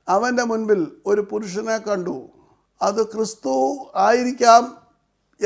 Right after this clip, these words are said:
എന്ന് ദാനിയേൽ പ്രവാചകൻ്റെ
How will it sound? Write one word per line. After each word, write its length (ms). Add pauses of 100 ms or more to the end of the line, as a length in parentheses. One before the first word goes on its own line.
എന്ന് 240 (1200)
ദാനിയേൽ 460 (220)
പ്രവാചകൻ്റെ 680